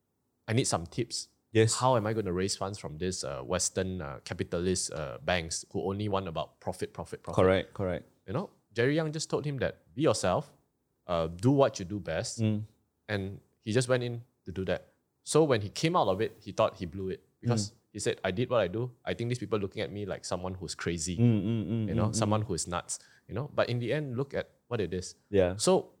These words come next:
Speaker 1: what I'm trying to tell you is that whenever anyone starts a business or build a business, no one knows the outcome.
Speaker 2: And it's so many
Speaker 1: Yeah, too
Speaker 2: variables, you know?
Speaker 1: many variables you cannot
Speaker 2: Yeah,
Speaker 1: control. So,
Speaker 2: yeah.
Speaker 1: yeah, I mean, going to Harvard Business School and, and having that, that, that, that,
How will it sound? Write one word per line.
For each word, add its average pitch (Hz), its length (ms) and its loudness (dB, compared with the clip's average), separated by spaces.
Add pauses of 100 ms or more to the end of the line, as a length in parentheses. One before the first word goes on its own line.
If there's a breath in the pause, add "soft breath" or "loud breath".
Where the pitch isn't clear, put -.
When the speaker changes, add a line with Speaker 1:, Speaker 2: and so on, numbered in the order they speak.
(100)
Speaker 1:
what 185 160 6
I'm 113 140 2
trying 143 200 0
to 110 60 0
tell 123 180 2
you 131 80 2
is 98 120 -2
that - 320 -4
whenever 104 500 2
anyone 107 320 -2
starts - 260 -2
a 78 60 -8
business 92 400 -6
or - 80 -6
build 95 160 -6
a 78 40 -6
business, 90 380 -12
no 107 80 -2
one 110 180 0
knows 98 200 -6
the - 100 -10
outcome. 71 320 -12 (680 soft breath)
Speaker 2:
And 143 100 10
it's 127 80 10
so 196 160 8
many 180 180 8
Speaker 1:
Yeah, 151 60 2
too 120 80 10
Speaker 2:
variables, 131 400 10
you 196 80 10
know? 165 80 8
Speaker 1:
many 151 180 8
variables 117 460 6
you 160 80 8
cannot 233 240 6
Speaker 2:
Yeah, 117 60 4
Speaker 1:
control. 104 260 2
So, 175 140 8
Speaker 2:
yeah. 104 80 4 (180)
Speaker 1:
yeah, 101 200 2
I 107 80 2
mean, 131 260 2 (200)
going 117 260 4
to 80 360 -4
Harvard 104 300 6
Business 104 300 -2
School 104 500 0
and, 82 260 -4
and 85 160 -6
having 101 300 0
that, 85 240 -2
that, - 220 -6
that, 80 200 -8
that, - 140 -6